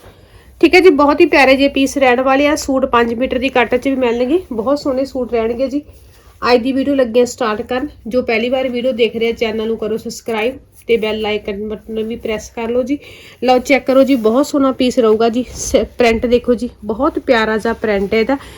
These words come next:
ਪੰਜ ਮੀਟਰ ਦੀ ਕੱਟ 'ਚ ਰਹਿਣ ਵਾਲਾ ਜੀ। ਠੀਕ ਹੈ ਜੀ, ਪੰਜ ਮੀਟਰ ਦੀ ਕੱਟ 'ਚ ਰਹਿਣਾ। ਬਹੁਤ ਸੋਹਣਾ ਪੀਸ ਰਹੂਗਾ ਜੀ। ਪ੍ਰਿੰਟ ਦੇਖੋ, ਬਹੁਤ ਪਿਆਰਾ ਜਿਹਾ ਪ੍ਰਿੰਟ ਹੈ। ਪ੍ਰਾਈਸ ਰਹਿਣੀ ਇਹਦੀ ਛੇ ਸੌ ਰੁਪਏ। ਠੀਕ ਹੈ ਜੀ, ਵੈਲਵਟ ਸਿਲਕ ਦੇ ਵਿੱਚ ਰਹੂਗਾ ਜੀ।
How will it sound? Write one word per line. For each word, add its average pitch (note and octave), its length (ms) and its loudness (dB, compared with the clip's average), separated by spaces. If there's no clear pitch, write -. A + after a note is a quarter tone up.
ਪੰਜ C4+ 240 6
ਮੀਟਰ D4+ 240 4
ਦੀ D4 140 2
ਕੱਟ C#4 260 2
'ਚ C4+ 100 2
ਰਹਿਣ G#3+ 240 4
ਵਾਲਾ G3 220 2
ਜੀ। F#3+ 200 -4
ਠੀਕ D4 180 0
ਹੈ E4 60 4
ਜੀ, E4 140 4
ਪੰਜ A#3+ 240 4
ਮੀਟਰ C#4 240 2
ਦੀ C#4+ 120 2
ਕੱਟ C4 240 2
'ਚ C4+ 100 0
ਰਹਿਣਾ। B3 340 2
ਬਹੁਤ A3+ 240 2
ਸੋਹਣਾ C4+ 340 2
ਪੀਸ C4 300 0
ਰਹੂਗਾ A3 320 2
ਜੀ। B3 120 2
ਪ੍ਰਿੰਟ A3 360 0
ਦੇਖੋ, A#3+ 280 0
ਬਹੁਤ A3+ 300 -2
ਪਿਆਰਾ A3 320 2
ਜਿਹਾ G#3+ 140 -2
ਪ੍ਰਿੰਟ G#3+ 340 -2
ਹੈ। B3+ 40 -2
ਪ੍ਰਾਈਸ A3 400 2
ਰਹਿਣੀ G#3+ 260 0
ਇਹਦੀ A3 160 -2
ਛੇ A#3 180 -2
ਸੌ A#3 180 -2
ਰੁਪਏ। C4+ 220 2
ਠੀਕ D4 160 2
ਹੈ D4 60 6
ਜੀ, D4+ 160 0
ਵੈਲਵਟ A#3 360 6
ਸਿਲਕ C4 360 2
ਦੇ C4+ 120 4
ਵਿੱਚ C4 200 -2
ਰਹੂਗਾ G#3+ 340 2
ਜੀ। B3+ 140 -2